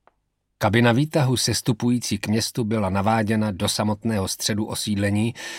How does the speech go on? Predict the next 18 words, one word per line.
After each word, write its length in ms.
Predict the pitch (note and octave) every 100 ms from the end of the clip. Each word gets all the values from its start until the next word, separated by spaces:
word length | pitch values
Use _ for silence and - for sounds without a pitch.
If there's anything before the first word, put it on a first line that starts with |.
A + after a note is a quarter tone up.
| -
který 340 | - C#3 A#2+ G#2+
tvořil 400 | A2 C3 A#2 C3
jakýsi 560 | A#2+ G#2+ A#2+ - A#2
nízký 540 | G#2+ G2 B2+ - - A#2+
vrcholek. 640 | A2+ - E2+ - - - _ _ _ _ _ _ _ _ _ _ _
Pevná 380 | - A#2 B2+ C3+
střecha 380 | - - D#3 D3
pod 180 | C#3 D3+
námi 340 | D3+ C#3 C3
se 160 | - B2+
otevřela 640 | A#2+ C3 G#2+ G2+ A2+ C3+ - - - -
a 120 | G#2
my 220 | F#2+ C#3+
zajeli 500 | A2 A#2+ C3 C#3 B2
do 120 | G2
tubusu 500 | A2+ B2+ A2+ A#2 -
vyplněného 680 | A#2 G#2 G#2 G2+ G#2+ G#2+ G2+
vodou. 500 | F#2+ D#2+ C#2 - -